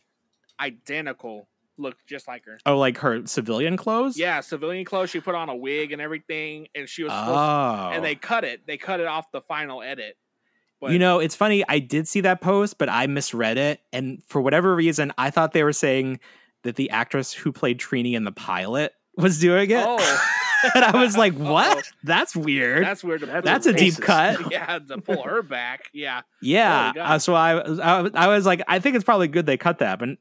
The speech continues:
Speaker 2: I, it's probably a good thing they cut this too, 'cause that
Speaker 1: Yeah.
Speaker 2: does seem a little bit, like, I need to know, I would need, need to see the context,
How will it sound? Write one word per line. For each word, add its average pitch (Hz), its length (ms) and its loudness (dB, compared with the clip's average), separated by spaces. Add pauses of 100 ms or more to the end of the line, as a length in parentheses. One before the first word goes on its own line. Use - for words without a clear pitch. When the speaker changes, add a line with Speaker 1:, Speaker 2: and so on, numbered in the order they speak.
(180)
Speaker 2:
I, 127 200 -2 (220)
it's 139 160 -2
probably 240 260 6
a 208 40 4
good 165 160 2
thing 160 120 4
they 139 100 4
cut 123 180 0
this 104 160 -6
too, 117 180 2
'cause 113 120 -4
that 135 160 2
Speaker 1:
Yeah. 131 60 -6
Speaker 2:
does 123 180 0
seem 113 200 -2
a 101 60 -4
little 95 260 -6
bit, 92 200 -8 (120)
like, 120 260 -8
I 151 140 2
need 170 160 2
to 147 120 0
know, 131 200 0 (140)
I 143 120 4
would 160 100 2
need, 147 200 -4
need 127 220 -4
to 123 60 -6
see 131 120 -2
the 104 80 -2
context, 123 680 -4